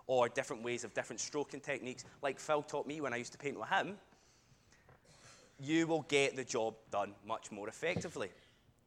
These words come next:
So this classroom routine can work, speaking over someone can work, but in my opinion, it is much easier to show someone rather than speaking over someone. Now,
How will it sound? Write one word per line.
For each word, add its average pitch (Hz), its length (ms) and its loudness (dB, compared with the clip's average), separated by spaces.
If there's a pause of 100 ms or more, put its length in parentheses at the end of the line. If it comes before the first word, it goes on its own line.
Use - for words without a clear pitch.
(260)
So 147 400 4 (180)
this 143 160 0
classroom 175 640 2
routine 139 300 -4
can 233 300 2
work, 165 380 2 (320)
speaking 185 400 -2
over 190 220 2
someone 151 340 2
can 208 400 4
work, - 380 2 (340)
but 143 260 6
in 135 160 0
my 175 200 6
opinion, 110 600 0
it 123 100 -2
is 120 120 -4
much 143 260 -2
easier 120 240 -4
to - 160 -10
show 160 320 0
someone 107 440 -2 (280)
rather 117 220 2
than 113 180 -6
speaking 104 640 -6
over 127 300 -4
someone. 82 400 -10 (1600)
Now, 170 180 8